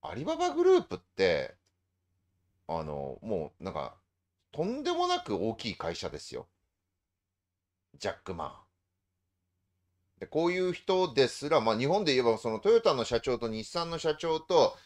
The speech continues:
ヤフーの社長と、エヌティーティードコモの社長と、ソフトバンクの孫正義丸ごと全部、あの、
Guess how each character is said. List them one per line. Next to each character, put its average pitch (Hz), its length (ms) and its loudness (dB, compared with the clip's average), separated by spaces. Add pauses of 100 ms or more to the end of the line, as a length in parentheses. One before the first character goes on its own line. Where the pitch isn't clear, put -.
(120)
ヤ 120 120 4
フ 185 140 -4
ー 214 40 -2
の 139 120 -2
社 113 140 -4
長 107 160 -2
と、 113 100 -2
エ 131 60 0
ヌ 156 80 -10
テ 185 100 -6
ィ 175 60 -6
ー - 20 -14
テ 170 80 -8
ィ 170 40 -2
ー 165 40 -2
ド 175 100 2
コ 160 60 -2
モ 123 80 2
の 98 100 -2
社 101 160 -6
長 101 300 4
と、 104 180 0
ソ 117 140 -6
フ 135 60 -10
ト 185 100 -2
バ 180 120 2
ン 151 60 -6
ク 123 120 -2
の 98 140 -6
孫 147 140 2
正 101 240 0
義 101 160 0
丸 101 180 0
ご 147 120 0
と 135 140 0
全 135 220 -2
部、 90 240 -4 (1300)
あ 90 100 -2
の、 78 300 -8